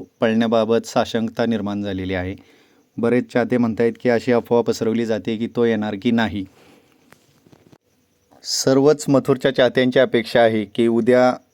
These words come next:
माळशिरस येथे होणाऱ्या मैदानामध्ये मथुरने पळावे. तसेच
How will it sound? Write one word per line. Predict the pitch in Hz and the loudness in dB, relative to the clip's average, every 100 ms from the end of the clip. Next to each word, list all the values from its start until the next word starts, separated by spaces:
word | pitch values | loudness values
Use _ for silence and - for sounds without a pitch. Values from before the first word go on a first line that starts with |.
| _ | _
माळशिरस | 131 120 117 127 123 | 0 0 2 0 2
येथे | 127 127 | 2 2
होणाऱ्या | 120 113 120 | 2 2 2
मैदानामध्ये | 123 113 117 117 117 120 | 2 2 2 2 0 0
मथुरने | 120 104 120 113 120 | 0 -2 -2 -2 0
पळावे. | 113 107 98 101 131 _ _ _ _ _ _ _ _ - | 2 4 2 -2 -8 _ _ _ _ _ _ _ _ -4
तसेच | 113 131 127 - | 0 2 0 -6